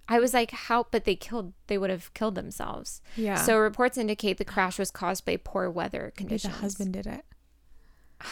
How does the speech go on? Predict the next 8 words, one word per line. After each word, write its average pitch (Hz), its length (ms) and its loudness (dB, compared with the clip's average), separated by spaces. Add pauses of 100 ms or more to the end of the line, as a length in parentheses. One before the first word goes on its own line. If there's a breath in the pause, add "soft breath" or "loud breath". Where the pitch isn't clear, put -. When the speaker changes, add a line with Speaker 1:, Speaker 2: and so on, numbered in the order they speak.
(1080 loud breath)
Speaker 1:
So 226 560 8
it 233 100 8
actually, 214 600 2 (240)
you 214 200 0
can 202 280 0
look 190 240 -2
at 190 180 -6
the, 160 360 0